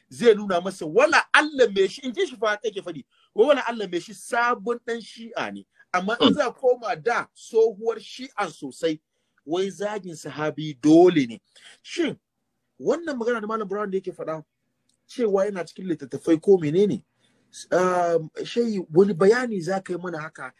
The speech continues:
Speaker 1: ya shiga kan shi Malam Brown din sosai?
Speaker 2: No, ai da can ma cikin tattaunawar mu akwai abubuwan da ya zo yi faɗa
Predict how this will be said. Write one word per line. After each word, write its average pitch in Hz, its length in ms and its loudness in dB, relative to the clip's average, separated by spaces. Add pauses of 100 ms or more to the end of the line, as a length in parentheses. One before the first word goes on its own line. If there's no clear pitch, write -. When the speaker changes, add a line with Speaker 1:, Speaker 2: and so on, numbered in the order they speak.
(160)
Speaker 1:
ya - 120 4
shiga - 340 -6
kan 233 180 2
shi 190 220 -6
Malam 180 280 0
Brown 147 220 -2
din 131 140 -8
sosai? 101 380 -12 (1300)
Speaker 2:
No, 90 240 -2
ai 156 360 4
da 165 200 6
can 135 260 2
ma 131 160 8
cikin 135 240 -2
tattaunawar 110 680 4
mu 101 300 -4
akwai 123 320 0
abubuwan 120 420 2
da 107 80 4
ya 110 80 4
zo 104 140 -2
yi 110 180 6
faɗa 101 420 4